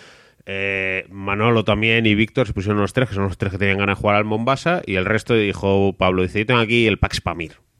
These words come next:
¿no? Y el Pax Pamir, dije, "Bueno, te-, tengo, tenía mucha curiosidad, sobre todo Pax Porfiriana, Pax Pamir, tenía mucha curiosidad de probar ese juego". Y dije, "Bueno, yo quiero jugar a eso", Valentina quería jugar, y bueno, pues perfecto, digo, tres me imagino no será el grupo ideal porque este tipo de juegos ya,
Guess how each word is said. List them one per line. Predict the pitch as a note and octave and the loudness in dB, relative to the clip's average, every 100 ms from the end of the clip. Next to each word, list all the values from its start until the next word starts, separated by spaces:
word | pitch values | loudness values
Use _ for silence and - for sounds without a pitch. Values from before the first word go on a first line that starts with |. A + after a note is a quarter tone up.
| - | -18
¿no? | A2+ | -16
Y | |
el | G2+ | -14
Pax | - - - | -12 -12 -10
Pamir, | D#2+ E2 F#2+ G#2 _ - - | -8 -2 -2 -2 _ -20 -18
dije, | D2+ - G2 | -16 -8 -6
"Bueno, | G#2 - _ _ | -6 -8 _ _
te-, | A#2+ - _ - | -8 -8 _ -6
tengo, | C#3 C#3 | -4 -4
tenía | - C3+ | -2 0
mucha | D3+ D3 | 2 2
curiosidad, | A#2 G#2+ G2 F#2+ F2+ | 4 4 4 2 0
sobre | E2+ D#2+ | -2 -6
todo | F2+ G2 | -4 -2
Pax | G#2 G2+ | 0 0
Porfiriana, | - F2+ F2+ G2+ G2 | -2 -2 -2 0 0
Pax | F#2 - | -4 -6
Pamir, | F#2 F#2+ A2 - - - - - | -4 -4 -4 -8 -20 -20 -20 -6
tenía | G2+ A2+ | 0 2
mucha | A#2 | 2
curiosidad | A2+ A2 A#2 A2+ | 2 2 2 2
de | |
probar | G2 G2 | 4 2
ese | F2+ F2 | 2 -4
juego". | - E2+ - _ - - - - _ _ - | -10 -12 -14 _ -20 -20 -20 -20 _ _ -6
Y | |
dije, | A2 A2 | -4 0
"Bueno, | A2+ | 2
yo | A#2 | 2
quiero | B2 B2 | 2 2
jugar | B2 | 4
a | B2 | 4
eso", | - D#3 | 4 2
Valentina | G2+ G2 G#2 | 2 0 0
quería | A2 A2+ | 2 0
jugar, | E3+ A3 | 0 -2
y | F3+ | -4
bueno, | G#2 F3+ | -8 -8
pues | E2 | -8
perfecto, | - - C#3 C#3 | -8 -8 -6 -4
digo, | F#2+ E2 E2+ - | -2 -2 -6 -2
tres | A#2 A#2+ | 0 2
me | A2+ | 4
imagino | A2 G#2 B2 A2 | 4 4 2 2
no | F#2+ | 2
será | G#2 | 2
el | G2+ | 2
grupo | G2+ G2+ | 2 2
ideal | G2+ G2 G#2 | 2 2 -2
porque | A2+ F2+ E2 D#2+ - - | -6 -6 -8 -8 -12 -16
este | G2+ G2+ | -10 -8
tipo | F2+ G2+ | -4 -2
de | F#2 | 0
juegos | G#2 G2 F#2+ | -2 -2 -2
ya, | F2+ F2 | -2 -4